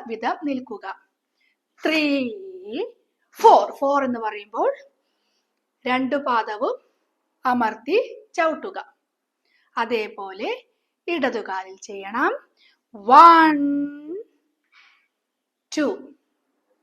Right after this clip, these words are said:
ത്രീ, ഫോർ. ചരുക്കിലടവിന്റെ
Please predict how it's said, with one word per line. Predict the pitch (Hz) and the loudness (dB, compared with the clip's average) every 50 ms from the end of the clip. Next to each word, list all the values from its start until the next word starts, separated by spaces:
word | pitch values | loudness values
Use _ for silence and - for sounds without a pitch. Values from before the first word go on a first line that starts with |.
| _ _ _ _ _ _ _ _ _ _ _ _ _ _ _ _ _ _ _ _ _ _ _ _ _ _ _ _ _ _ _ - - | _ _ _ _ _ _ _ _ _ _ _ _ _ _ _ _ _ _ _ _ _ _ _ _ _ _ _ _ _ _ _ 0 2
ത്രീ, | 311 302 311 285 285 285 285 277 277 269 269 269 269 269 277 277 302 392 453 - - _ - - - - - - | 4 4 4 4 2 2 0 -2 -4 -8 -16 -20 -20 -20 -12 -6 -4 -4 -4 -4 -8 _ -18 -18 -18 -20 -2 2
ഫോർ. | 427 381 247 - - - - - _ _ _ _ _ _ _ _ _ _ _ _ _ _ _ _ _ _ _ _ _ _ _ _ _ _ _ _ _ _ _ _ _ _ _ _ _ _ _ _ _ _ _ _ _ _ _ _ _ _ _ _ _ _ _ _ _ _ _ _ _ _ _ _ _ _ _ _ _ _ _ - | 2 2 2 2 -2 -12 -20 -20 _ _ _ _ _ _ _ _ _ _ _ _ _ _ _ _ _ _ _ _ _ _ _ _ _ _ _ _ _ _ _ _ _ _ _ _ _ _ _ _ _ _ _ _ _ _ _ _ _ _ _ _ _ _ _ _ _ _ _ _ _ _ _ _ _ _ _ _ _ _ _ -10
ചരുക്കിലടവിന്റെ | - 269 277 294 285 285 302 262 240 220 214 208 208 202 - - 208 254 359 | -6 -4 -4 -4 -4 -6 -8 -8 -8 -8 -10 -12 -14 -16 -18 -16 -14 -14 -16